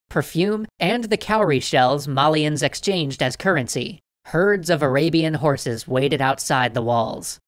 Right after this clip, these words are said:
Among the goods and the caravans, Ibn Battuta found some Berber traders, the ethnic group that had controlled the trans-Saharan trade, and he arranged to join their expedition.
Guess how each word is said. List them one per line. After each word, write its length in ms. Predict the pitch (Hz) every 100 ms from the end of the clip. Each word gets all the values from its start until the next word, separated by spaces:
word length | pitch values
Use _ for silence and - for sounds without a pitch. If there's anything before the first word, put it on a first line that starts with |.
| _
Among 400 | - 139 185 285
the 80 | 233
goods 440 | 160 160 214 214 214
and 180 | 196
the 60 | 180
caravans, 720 | - 185 139 123 117 113 113 -
Ibn 280 | 190 262 247
Battuta 460 | 233 254 160 135
found 340 | - 165 196 196
some 280 | - 165 156
Berber 280 | 214 160
traders, 600 | 151 208 214 143 117 - -
the 260 | 175 160 175
ethnic 380 | 214 180 139 -
group 320 | 135 127 107
that 220 | - 135
had 220 | 143 147
controlled 500 | 170 143 - 170 147
the 60 | 139
trans-Saharan 720 | - 160 147 - 135 151 131
trade, 460 | 123 180 151 - - _
and 200 | - 143
he 180 | 123 226
arranged 640 | 240 185 185 196 170 180
to 100 | -
join 400 | 156 175 151 127
their 180 | 127 131
expedition. 680 | 123 - 143 131 - 135